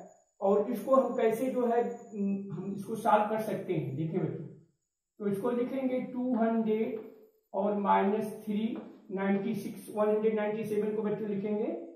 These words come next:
और इसको लिख लेंगे टू हंड्रेड और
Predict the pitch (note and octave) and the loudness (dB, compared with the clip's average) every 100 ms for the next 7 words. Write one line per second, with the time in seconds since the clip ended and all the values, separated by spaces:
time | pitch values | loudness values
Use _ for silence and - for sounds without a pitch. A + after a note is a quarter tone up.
0 | - _ _ F#3+ F#3 F#3 F#3+ - A3 A3 | -20 _ _ -2 2 2 0 0 0 0
1 | G3+ G3 G3 F#3+ G3 G3+ - - - _ | -2 2 6 6 4 0 -6 -12 -18 _
2 | - A#3 B3+ A#3 G#3 G3+ G3 F#3 F#3+ E3+ | -8 -4 0 0 2 2 2 4 6 6
3 | E3+ - - - - F#3 F#3 | 4 -2 -10 -14 -6 -2 -2